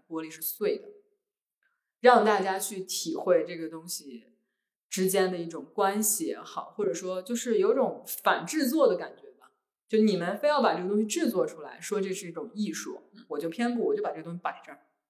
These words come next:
Speaker 1: 这也是一种就是它原本的艺术。
Speaker 2: 啊。哇，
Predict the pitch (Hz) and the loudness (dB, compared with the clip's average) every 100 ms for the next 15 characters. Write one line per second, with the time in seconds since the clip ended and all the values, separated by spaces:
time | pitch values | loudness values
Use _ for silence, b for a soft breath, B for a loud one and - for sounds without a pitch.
0 | _ _ _ - 285 226 - 196 175 - | _ _ _ 4 8 8 6 0 -2 -2
1 | 175 175 160 151 208 190 170 185 208 - | -8 -6 -6 -4 -2 4 4 4 0 -2
2 | - 180 160 - - _ _ _ _ _ | -6 -6 -6 -8 -16 _ _ _ _ _
3 | _ _ _ _ 180 _ _ _ _ 240 | _ _ _ _ -20 _ _ _ _ -2
4 | 233 214 196 | 0 0 0